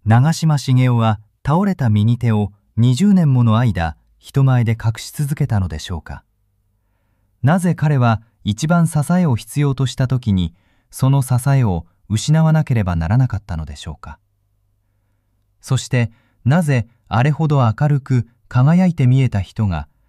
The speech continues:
一番深い悲しみだけは誰にも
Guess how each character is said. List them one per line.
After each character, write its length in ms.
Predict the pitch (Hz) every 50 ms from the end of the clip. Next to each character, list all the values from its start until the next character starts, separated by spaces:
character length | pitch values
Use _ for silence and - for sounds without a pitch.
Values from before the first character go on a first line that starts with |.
| _ _ _ _ _ _
一 240 | - 101 107 - 143
番 220 | 139 151 143 139 127
深 260 | - - - 175 170
い 100 | 139 -
悲 240 | - 117 123 131 131
し 140 | 131 -
み 140 | 131 127 123
だ 140 | 107 117 117
け 120 | - 135
は 220 | 120 107 98 87 - _ _ _ _ _ _ -
誰 260 | - - 104 107 123 127
に 120 | 127 123
も 240 | 117 110 101 95